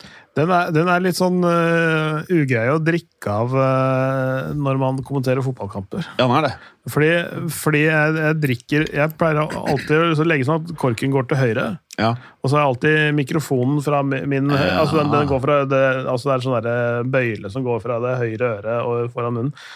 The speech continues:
Speaker 1: Så når jeg da gjør sånn, så, så kommer den korken borti mikken, så blir det sånn der ly-,
Speaker 2: Ja,
Speaker 1: lyder.
Speaker 2: uoptimalt.
Speaker 1: <laughs> Ja.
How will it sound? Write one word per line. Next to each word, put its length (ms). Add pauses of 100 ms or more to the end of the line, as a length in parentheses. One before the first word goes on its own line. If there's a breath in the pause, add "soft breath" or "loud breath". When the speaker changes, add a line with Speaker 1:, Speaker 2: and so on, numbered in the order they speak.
(160 loud breath)
Speaker 1:
Så 80
når 80
jeg 60
da 560
gjør 240
sånn, 180
så, 160 (140)
så 160
kommer 260
den 100
korken 480
borti 360 (460 loud breath)
mikken, 280
så 80
blir 140
det 80
sånn 100
der 160
ly-, 640
Speaker 2:
Ja, 180
Speaker 1:
lyder. 220 (120)
Speaker 2:
uoptimalt. 520 (160)
Speaker 1:
<laughs> 100
Ja. 200